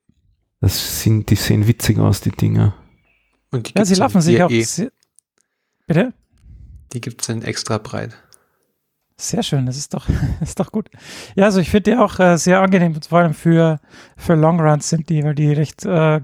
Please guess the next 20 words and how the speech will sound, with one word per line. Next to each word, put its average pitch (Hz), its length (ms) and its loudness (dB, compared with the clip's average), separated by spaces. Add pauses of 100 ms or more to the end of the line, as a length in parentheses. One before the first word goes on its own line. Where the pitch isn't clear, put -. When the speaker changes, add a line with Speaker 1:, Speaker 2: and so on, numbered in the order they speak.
Speaker 3:
gut - 260 -6
gedämpft 175 380 0
sind. 185 340 -2 (640)
Äh, 156 140 0
mit 147 200 -2
denen 175 280 0
fahr-, - 180 -4
fahr 180 240 2
ich, - 160 -2
äh, 185 140 0
recht 175 240 -2
gut. - 240 -4 (220)
Also 156 260 -2
da 156 260 -4 (960)
kann 180 140 0
ich 139 100 0
nur 180 340 4
Positives 147 520 0
drüber 147 200 -2
berichten. 160 440 -8